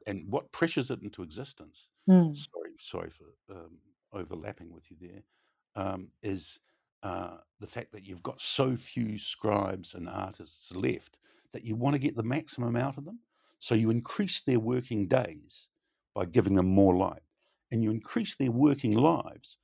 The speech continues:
Speaker 1: by giving them eyeglasses. You know, most of s-, many of us know that in your forties, your eyes start to fail.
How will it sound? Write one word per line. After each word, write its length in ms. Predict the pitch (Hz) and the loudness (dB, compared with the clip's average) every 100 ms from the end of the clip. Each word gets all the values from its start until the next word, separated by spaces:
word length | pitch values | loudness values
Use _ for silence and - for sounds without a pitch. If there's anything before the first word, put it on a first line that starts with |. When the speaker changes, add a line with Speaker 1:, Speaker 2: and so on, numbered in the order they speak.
| _ _ - | _ _ 4
Speaker 1:
by 140 | 107 | 6
giving 260 | 90 123 110 | 8 8 8
them 160 | 101 | 8
eyeglasses. 640 | 107 113 87 80 - - - | 8 6 2 -8 -16 -20 -20
You 80 | 90 | -20
know, 100 | 95 - _ _ _ _ | -20 -20 _ _ _ _
most 380 | 120 113 107 - | 0 4 2 0
of 80 | 104 | -10
s-, 160 | - - | -8 2
many 200 | 117 98 | 4 4
of 100 | 92 | 2
us 160 | - | 0
know 240 | 123 113 90 | 0 2 -2
that 180 | 98 - | -8 -8
in 140 | 120 110 | -4 -2
your 160 | 107 | -2
forties, 680 | - - 143 147 - - - _ _ _ - | -4 -6 -4 -4 -6 -20 -20 _ _ _ 2
your 160 | 104 | 10
eyes 240 | 113 113 - | 10 10 6
start 300 | - 110 - | 0 -2 -4
to 60 | |
fail. 380 | - 120 104 - | -10 -6 -6 -10